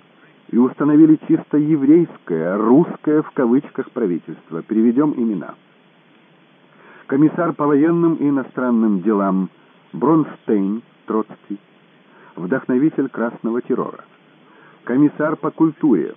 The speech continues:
Луначарский. Комиссар образования Калантай. Комиссар торговли Бронский. Комиссар юстиции Штейнберг. Глава Ч К Моисей Урицкий. В его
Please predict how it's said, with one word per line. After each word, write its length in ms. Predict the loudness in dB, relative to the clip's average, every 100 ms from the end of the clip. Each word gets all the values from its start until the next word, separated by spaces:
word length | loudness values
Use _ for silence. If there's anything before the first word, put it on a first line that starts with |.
| _ -2
Луначарский. 960 | 2 2 0 -8 -14 -16 -16 -14 -14 _ _ _ _ _ -20 -8
Комиссар 520 | 0 2 2 0 -2 -2
образования 840 | -2 0 0 0 0 0 -2 -4 -4
Калантай. 800 | 0 2 2 -2 -4 -4 -2 -4 _ _ _ _ _ _ -4
Комиссар 440 | 2 2 2 -4
торговли 600 | -2 -4 2 2 4 4
Бронский. 920 | 2 2 2 2 0 -4 -6 -4 -4 -8 _ _ _
Комиссар 380 | 0 0 0 0
юстиции 880 | 2 0 0 -2 -2 -2 0 2 0 -6 -14 -2
Штейнберг. 840 | 2 2 2 2 0 -2 -6 -20 _ -20 -20 _ -4
Глава 400 | 0 2 0 -2
Ч 280 | -4 -6 -4
К 360 | -4 -2 -2 -4 _
Моисей 560 | -2 2 2 2 0 2
Урицкий. 720 | 4 4 2 -2 -16 -6 -6 -6 _ _ _ _ _ _ -6
В 40 |
его 340 | 2 4 4